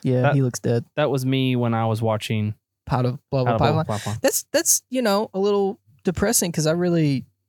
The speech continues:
Speaker 1: I feel like I will enjoy this movie, uh, not because of the geopolitical, uh,
Speaker 2: Oh, maybe it was asleep.
Speaker 1: stakes to it, but,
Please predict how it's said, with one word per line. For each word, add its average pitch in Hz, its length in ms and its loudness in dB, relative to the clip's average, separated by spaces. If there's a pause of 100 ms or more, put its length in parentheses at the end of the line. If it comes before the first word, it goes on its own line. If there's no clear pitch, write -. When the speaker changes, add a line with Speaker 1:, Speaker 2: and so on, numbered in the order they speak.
(600)
Speaker 1:
I 175 200 2
feel 131 240 0
like 120 340 -4 (100)
I 131 100 0
will 131 120 0
enjoy 127 160 0
this 127 140 0
movie, 131 400 0 (380)
uh, 131 320 2 (200)
not 139 280 0
because 139 360 0
of 135 160 -2
the 131 420 0 (420)
geopolitical, 135 880 0
uh, 131 360 2
Speaker 2:
Oh, 110 40 0
maybe 120 180 0
it 120 80 -2
was 113 120 -4
asleep. 113 340 -6 (100)
Speaker 1:
stakes - 420 0
to 131 160 0
it, 123 240 0 (120)
but, 127 320 0